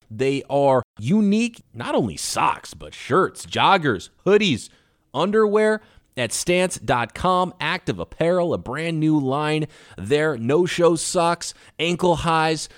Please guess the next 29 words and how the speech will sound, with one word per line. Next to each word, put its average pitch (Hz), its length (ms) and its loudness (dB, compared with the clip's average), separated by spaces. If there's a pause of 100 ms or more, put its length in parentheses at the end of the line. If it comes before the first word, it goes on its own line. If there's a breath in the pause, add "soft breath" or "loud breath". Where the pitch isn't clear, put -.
(120)
uh, - 60 -10
dress 143 340 -2
socks, 160 480 0
casual, 160 680 0
and, 127 400 -2
uh, 101 240 -12
an 110 140 -4
insane 143 540 -4
amount 110 460 -2
of 95 280 -6
really 117 580 2 (240 loud breath)
unique 98 760 0 (240 soft breath)
socks - 540 -4
like 82 200 -8
Star 120 460 2
Wars, 87 400 -2
Major 113 260 -2
League 98 200 -6
Baseball, 110 720 0
N 135 240 -2
B 101 420 -2
A. 120 240 4 (240 soft breath)
And 104 160 -6
these 135 300 -4
are 113 280 2
very, 98 640 0 (220 soft breath)
very 90 580 0
sharp - 560 -4
looking 165 520 -2